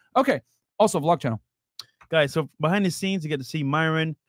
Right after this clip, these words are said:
Speaker 2: uh, Trey, Chris, and myself. You get to learn about us when we go on dates, travel, all the behind the scenes. Go to the,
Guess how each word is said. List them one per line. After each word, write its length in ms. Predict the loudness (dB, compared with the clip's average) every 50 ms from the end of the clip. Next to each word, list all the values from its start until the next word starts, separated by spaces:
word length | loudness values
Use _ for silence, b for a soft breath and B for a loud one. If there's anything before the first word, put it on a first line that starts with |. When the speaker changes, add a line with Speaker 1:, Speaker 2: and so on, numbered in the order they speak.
| _ _ _ _ -4
Speaker 2:
uh, 140 | -4 -4 -4
Trey, 480 | -6 -4 0 0 2 2 0 -2 -4 -8 _
Chris, 320 | -8 -4 -4 -4 -4 -6
and 100 | -8 -8
myself. 560 | -8 -8 -8 -4 -2 0 0 0 0 -2 -8 _ _ _ _ -8
You 60 | -6
get 60 | -4
to 60 | -2 0
learn 120 | -2 0
about 220 | 0 0 -2 0
us 380 | 2 2 2 2 0 -6 -14 -18 _ _ _ _ _ _
when 120 | -10 -6 -4
we 60 | -2
go 80 | -2 0
on 140 | -2 -2
dates, 500 | 0 0 2 2 0 -2 -6 -14 -20 -20 _ _
travel, 560 | _ 0 2 2 2 2 0 -4 -6 -6 -8 _ _ _ b b b b b
all 120 | 2 2 2
the 40 | 4
behind 240 | 2 0 -2 0 -2
the 60 | -4
scenes. 340 | -4 -4 -4 -4 -4 -6 -6
Go 140 | -8 -8
to 60 | -6 -4
the, 180 | -6 -6 -6